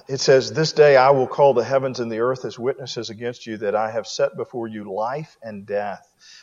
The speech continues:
blessing and cursing. Now choose life." We are not puppets. You have discretion, and you have the opportunity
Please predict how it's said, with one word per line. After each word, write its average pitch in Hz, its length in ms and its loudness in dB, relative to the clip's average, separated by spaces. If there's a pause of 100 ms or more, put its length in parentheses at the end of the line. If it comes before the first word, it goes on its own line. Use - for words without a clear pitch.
(140)
blessing 151 380 2
and 151 160 -8
cursing. 92 580 -10 (480)
Now 175 600 -4 (200)
choose 151 1040 -12 (680)
life." 208 320 -12 (480)
We 151 120 -8
are 208 80 -6
not 226 220 -6
puppets. - 880 -6 (540)
You 175 160 -4
have 220 240 -2
discretion, 214 720 -10 (380)
and 170 120 2
you 233 120 2
have 226 200 2
the 190 100 2
opportunity 190 840 0